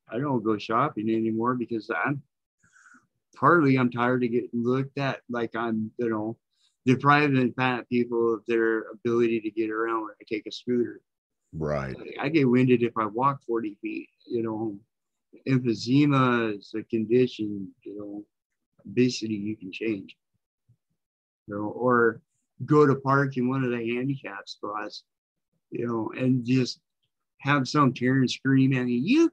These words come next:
Speaker 1: can't park here. You don't have the right." And then when I show them my permit, they're like, "Oh, that's fake."
Speaker 2: Yeah.
Speaker 1: Then
Speaker 2: Yeah,
Speaker 1: I show
Speaker 2: that
Speaker 1: them my
Speaker 2: sucks.
Speaker 1: state issued parking permit license.
Speaker 2: Yeah.
Speaker 1: I got a little special license that says, "Yeah, this is his permit."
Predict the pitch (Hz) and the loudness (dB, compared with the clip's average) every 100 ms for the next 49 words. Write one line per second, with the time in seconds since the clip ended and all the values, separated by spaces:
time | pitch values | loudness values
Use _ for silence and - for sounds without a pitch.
0 | - 285 285 - 247 247 233 240 240 240 | -4 -8 -8 -10 -8 -8 -4 0 0 -2
1 | - - _ - 151 285 302 269 247 226 | -10 -20 _ -2 6 8 10 6 6 4
2 | 254 254 226 240 240 - 151 156 151 135 | 2 2 2 2 2 0 -2 -2 -2 -4
3 | - 156 151 139 127 - 127 143 156 139 | -4 -2 0 0 0 -2 0 0 0 -2
4 | 147 123 185 165 160 147 - 131 - _ | -6 -4 -2 -2 -4 -6 -4 -4 -4 _
5 | _ _ _ _ _ _ _ - 104 95 | _ _ _ _ _ _ _ -4 0 2
6 | 76 156 175 - 190 175 170 170 196 180 | 2 2 6 6 6 6 6 6 6 6
7 | 139 - 190 190 185 175 - 175 135 - | 2 4 4 8 8 8 4 -4 -6 0
8 | 175 185 180 175 160 156 156 165 - 127 | 4 6 4 -2 -4 -2 0 0 -2 0
9 | 131 175 165 143 120 113 131 143 135 131 | 4 4 2 -2 -6 -6 0 2 2 2
10 | 151 156 _ - - 165 170 160 156 160 | 0 -2 _ -10 0 0 2 0 2 2
11 | 160 123 127 123 135 139 147 156 117 120 | -2 -8 -8 -6 -4 -2 0 0 0 -4
12 | 127 139 139 143 139 147 151 131 | -4 -6 -4 -6 -6 -4 -4 -4